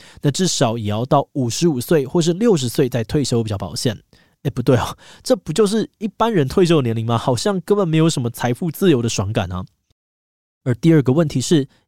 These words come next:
要执行这样子的退休计划，你必须要非常严格控制自己的支出。假设你规划好一年花六十万，那你就得要好好的遵守计划，尽量不能超支，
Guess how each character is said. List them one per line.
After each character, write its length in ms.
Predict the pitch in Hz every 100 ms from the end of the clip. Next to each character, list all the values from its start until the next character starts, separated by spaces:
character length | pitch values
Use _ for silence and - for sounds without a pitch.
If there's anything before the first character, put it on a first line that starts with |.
| -
要 120 | 247
执 180 | - 185
行 240 | - 170
这 140 | -
样 100 | 262
子 140 | 208 131
的 80 | 123
退 160 | 151
休 140 | 139 131
计 160 | 147
划， 260 | 131 131 101
你 80 | 139
必 120 | 117
须 140 | 123 131
要 100 | 117
非 300 | - 151 160
常 300 | - 117 110
严 200 | 107 127
格 220 | 120 107
控 220 | - 135
制 180 | 117 117
自 220 | - 170
己 120 | 135
的 140 | 98 73
支 180 | - 143
出。 320 | - 160 - _ _ _ _ _
假 140 | - 117
设 240 | - 165
你 140 | 135 127
规 180 | 190
划 160 | 190 226
好 220 | 175 117 -
一 80 | 226
年 160 | 147
花 240 | 120 139 139
六 180 | 226 160
十 180 | -
万， 220 | 110 110 - _ _ -
那 100 | 139
你 140 | 113
就 160 | - 135
得 240 | - 95
要 240 | 120 156
好 180 | - 110
好 160 | 107 131
的 140 | 117
遵 200 | - 185
守 160 | 196 95
计 220 | - 123
划， 240 | - 117 -
尽 120 | 190
量 220 | 160 127
不 100 | 117
能 140 | 131 98
超 180 | - 104
支， 320 | - 110